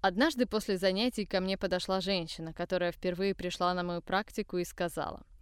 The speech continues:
«Знаете, я уже месяц хожу на йогу, и иногда мне хочется всё бросить.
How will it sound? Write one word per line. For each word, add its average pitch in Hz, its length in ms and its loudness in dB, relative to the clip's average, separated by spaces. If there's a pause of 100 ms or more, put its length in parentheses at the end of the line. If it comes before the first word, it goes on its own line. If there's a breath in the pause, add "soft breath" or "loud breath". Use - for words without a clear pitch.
(380 loud breath)
«Знаете, 226 460 4
я 208 160 6
уже 208 160 2
месяц 220 420 2
хожу 180 280 0
на 185 140 0
йогу, 196 440 4
и 196 160 0
иногда 196 320 4
мне 247 160 6
хочется 254 480 2
всё 226 200 0
бросить. 175 520 -4